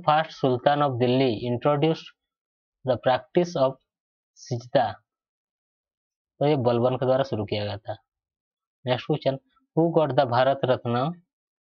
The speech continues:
award before becoming the president of India? भारत रत्न इसको मिला था डॉक्टर राजे-, जाकिर हुसैन in नाइनटीन सिक्सटी थ्री को। नेक्स्ट क्वेश्चन, which vitamin is generally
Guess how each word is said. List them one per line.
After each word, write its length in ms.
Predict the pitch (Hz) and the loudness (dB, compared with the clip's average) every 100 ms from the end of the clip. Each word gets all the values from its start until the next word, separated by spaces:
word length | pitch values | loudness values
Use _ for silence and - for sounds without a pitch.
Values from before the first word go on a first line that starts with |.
| - | -2
award 340 | 120 120 127 117 | 2 2 0 0
before 260 | 120 - 160 - | 0 0 -2 -2
becoming 440 | 120 117 135 147 160 | -6 0 2 2 2
the 80 | 156 - | 0 0
president 460 | 120 127 127 139 135 | -2 0 0 2 0
of 120 | 123 | 0
India? 320 | 110 107 107 - _ _ _ _ _ _ _ _ _ _ _ 120 | -4 -6 -10 -14 _ _ _ _ _ _ _ _ _ _ _ -2
भारत 400 | 123 135 135 131 | 0 0 -2 -6
रत्न 320 | 123 139 180 180 _ _ _ | -4 -6 -6 -10 _ _ _
इसको 180 | - 131 | -4 -2
मिला 180 | 120 110 | -2 -2
था 80 | 113 123 | -2 -2
डॉक्टर 240 | - 160 127 | 0 0 0
राजे-, 520 | 113 131 165 170 131 | 0 0 0 -2 0
जाकिर 300 | 123 - 143 | 0 0 0
हुसैन 380 | 120 113 104 104 _ _ _ _ _ _ _ _ _ _ _ _ _ _ 143 | 0 -4 -8 -8 _ _ _ _ _ _ _ _ _ _ _ _ _ _ -2
in 120 | 175 202 _ _ | -2 -4 _ _
नाइनटीन 360 | 123 127 131 160 - | 0 0 2 0 -2
सिक्सटी 260 | - - | -6 -4
थ्री 240 | - 104 104 | -4 -4 -6
को। 80 | - 107 _ _ _ _ _ _ _ _ _ _ _ _ _ _ _ _ _ _ _ | -8 -12 _ _ _ _ _ _ _ _ _ _ _ _ _ _ _ _ _ _ _
नेक्स्ट 280 | 120 127 - | -6 -6 -6
क्वेश्चन, 300 | 143 135 131 - _ _ _ _ - | -6 -4 -6 -10 _ _ _ _ -2
which 200 | 165 170 | 0 2
vitamin 420 | 147 143 151 156 151 | 2 2 2 2 2
is 60 | |
generally 520 | 120 131 131 139 147 | 0 2 2 2 2